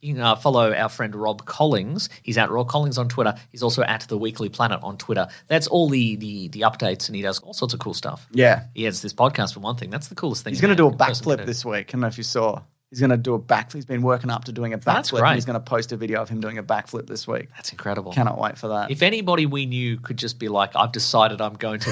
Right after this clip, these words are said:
Speaker 1: work my way up to doing a backflip," and just do a backflip, I feel it would be Rob Collings.
Speaker 2: I watched a video this week of somebody working their way up doing a backflip in a gym, and as I'm watching it, I'm like,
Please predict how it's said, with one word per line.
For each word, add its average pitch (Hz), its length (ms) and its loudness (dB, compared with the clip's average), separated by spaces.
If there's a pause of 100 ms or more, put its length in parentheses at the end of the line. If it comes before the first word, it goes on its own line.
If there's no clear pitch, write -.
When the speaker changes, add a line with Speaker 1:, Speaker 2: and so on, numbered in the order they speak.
Speaker 1:
work 107 200 0
my 101 160 -4
way 107 140 0
up 117 80 -4
to 120 80 -10
doing 117 240 0
a 107 40 -4
backflip," 120 520 0
and 110 100 -6
just 117 200 -6
do 117 180 0
a - 20 -6
backflip, 110 460 -2 (160)
I 123 80 0
feel 160 260 0
it 135 80 2
would 127 160 -2
be 120 120 -2
Rob 110 200 -4
Collings. 104 580 -8
Speaker 2:
I 180 60 4
watched 262 220 6
a 202 40 8
video 190 280 4
this 147 180 2
week 139 160 2
of 123 80 -4
somebody 131 340 2
working 120 360 0
their 113 100 -2
way 113 160 0
up 107 100 -4
doing 113 200 -6
a 107 80 -8
backflip 113 500 -2
in 113 80 -4
a 107 80 -6
gym, 113 320 -6
and 147 80 -6
as 151 100 0
I'm 131 120 2
watching 123 280 2
it, 113 40 -4
I'm 110 100 -4
like, 107 300 -4